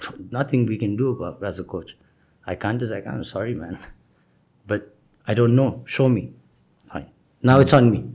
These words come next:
Now I have to do my job। त्यो छ के? So the past, um, eighteen months, bro,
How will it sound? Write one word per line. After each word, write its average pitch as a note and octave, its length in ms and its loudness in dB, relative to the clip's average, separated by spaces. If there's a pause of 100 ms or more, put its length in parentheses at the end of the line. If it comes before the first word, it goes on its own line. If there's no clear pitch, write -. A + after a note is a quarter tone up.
(280)
Now A#2+ 140 2
I B2 80 2
have A2 240 0
to G2 60 -10
do F#2+ 100 -6
my E2+ 140 -4
job। D2+ 240 -10 (880)
त्यो C#3+ 120 6
छ F#2+ 240 -4
के? A2 80 -8 (760)
So - 280 4
the D3+ 200 -2
past, G3+ 460 0 (800)
um, A#2 440 2 (920)
eighteen F3 340 6
months, F#3+ 440 2 (220)
bro, D3 160 2